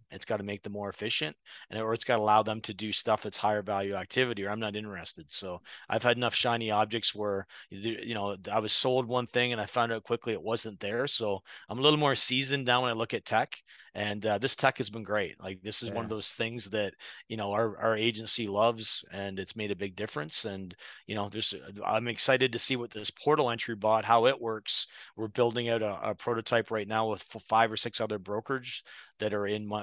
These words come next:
Speaker 1: one of my insurance groups here in Canada. And, uh, if it can actually do portal entry, wow, that would be huge. 'Cause unfortunately, I, I thought it's called single entry or S T P. And, uh, where I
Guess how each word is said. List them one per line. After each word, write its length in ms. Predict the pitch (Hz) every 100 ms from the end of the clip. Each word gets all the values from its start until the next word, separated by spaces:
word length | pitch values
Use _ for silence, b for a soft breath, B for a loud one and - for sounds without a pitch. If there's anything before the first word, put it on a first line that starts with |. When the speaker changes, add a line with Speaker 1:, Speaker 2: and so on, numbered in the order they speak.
| 90
Speaker 1:
one 240 | 95 113
of 60 | 110
my 140 | 104
insurance 500 | 95 90 - 117 113
groups 260 | - 113 -
here 140 | 107
in 80 | 95
Canada. 600 | - 120 117 104 104 95 - B B
And, 440 | 95 110 107 104 104
uh, 220 | 104 101
if 200 | 101 110
it 60 | 127
can 100 | 123
actually 300 | 120 117 123
do 140 | 110
portal 380 | 110 117 123 127
entry, 400 | 131 135 160 165 _ b b -
wow, 300 | 98 104 95
that 100 | 107
would 100 | 107
be 100 | 101
huge. 320 | 110 101 -
'Cause 120 | 101
unfortunately, 760 | 113 - 139 139 139 135 127 - B B B
I, 160 | 117 131
I 140 | 127
thought 180 | 135 127
it's 120 | 123
called 200 | 151 135
single 380 | - 151 139 127
entry 420 | 123 - 147 147
or 160 | 107 101
S 160 | 113
T 220 | - 135
P. 400 | 113 113 127 156 - B B -
And, 300 | 107 107 107
uh, 460 | 110 104 104 101 104
where 280 | 107 117
I 180 | 110 117